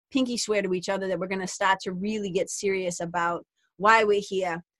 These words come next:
What do we wanna do with the time that we have left? And because by saying no to some things, it allows us more room and freedom and breath,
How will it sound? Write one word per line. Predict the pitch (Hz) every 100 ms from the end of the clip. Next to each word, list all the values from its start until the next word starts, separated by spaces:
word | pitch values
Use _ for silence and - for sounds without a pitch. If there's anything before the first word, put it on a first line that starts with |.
| _
What | 180 233
do | 240
we | 220
wanna | 208 196
do | 185
with | 196
the | 196
time | 175 190 190
that | 185
we | 185
have | 180
left? | 175 170 170 -
And | 202
because | 202 196
by | 202 202
saying | - 269 269 240
no | 220 214 214
to | 208
some | - 208 214
things, | 226 233 233
it | 185
allows | 196 196 190 202 196
us | 185
more | 196 196 190
room | 180 185 185
and | 175
freedom | - 202 185 175
and | 165 170
breath, | 170 165 160 -